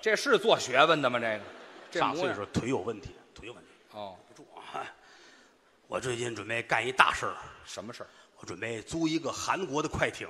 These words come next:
Speaker 2: 啊，
Speaker 1: 啊。
Speaker 2: 来趟黄岩岛，
Speaker 1: 这
Speaker 2: 然后插一个朝鲜的国旗啊，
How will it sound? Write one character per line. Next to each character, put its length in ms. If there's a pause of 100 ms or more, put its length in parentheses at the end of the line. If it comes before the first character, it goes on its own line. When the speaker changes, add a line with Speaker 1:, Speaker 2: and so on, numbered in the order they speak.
Speaker 2:
啊， 200 (220)
Speaker 1:
啊。 180 (180)
Speaker 2:
来 120
趟 160
黄 180
岩 140
岛， 260 (1300)
Speaker 1:
这 120
Speaker 2:
然 100
后 220
插 260
一 140
个 120
朝 280
鲜 180
的 60
国 180
旗 260
啊， 160